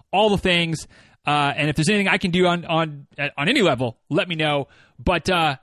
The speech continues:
let me know what you think about my goals. Am I set my, my bar too high, too low? What your goals are, you can feel free to share those as well, at Diz Runs on Twitter, at Diz Runs on Instagram. You can also send an email to dizruns at gmail dot com. And, of course, you can head over to the show notes for today, which is dizruns dot com slash ten eleven,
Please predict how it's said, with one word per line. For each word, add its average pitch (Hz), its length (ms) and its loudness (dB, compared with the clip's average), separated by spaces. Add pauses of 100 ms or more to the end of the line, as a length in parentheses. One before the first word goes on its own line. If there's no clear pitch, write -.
(340)
let 214 100 2
me 254 60 2
know 262 80 4
what 262 60 2
you 240 60 0
think 240 120 0
about 247 160 2
my 233 120 2
goals. 226 320 2 (100)
Am 175 80 -2
I 175 40 4
set 208 200 -2
my, 214 100 2
my 202 220 -2
bar 220 220 2
too 226 180 0
high, 220 180 2
too 226 220 -4
low? 220 400 2 (220)
What 196 200 0
your 214 100 2
goals 208 280 2
are, 208 120 4
you 190 120 0
can 139 240 -6
feel 208 120 0
free 214 140 -2
to 190 80 0
share 208 220 0
those 190 180 0
as 165 100 -4
well, 190 240 2
at 180 200 -2
Diz 180 160 -2
Runs 185 180 0
on 170 100 -2
Twitter, 175 360 -4
at 180 180 -4
Diz 165 180 -6
Runs 180 200 -4
on 165 100 -4
Instagram. 170 540 -4 (260)
You 160 80 -4
can 185 60 2
also 185 180 0
send 185 120 0
an 175 140 -6
email 196 280 2
to 143 80 -2
dizruns 175 500 -2
at 156 80 -4
gmail 170 340 -2
dot 151 220 -4
com. 208 240 -4
And, 160 60 -4
of 143 80 -4
course, 190 240 -2
you 151 40 -6
can 143 120 -4
head 214 220 -2
over 196 260 0
to 151 80 -10
the 165 80 0
show 214 180 -2
notes 190 160 -2
for 165 80 -6
today, 156 360 0 (280)
which 147 160 -2
is 147 80 -2
dizruns 226 380 2
dot 233 180 0
com 226 240 -2
slash 233 300 0
ten 247 160 0
eleven, 233 380 0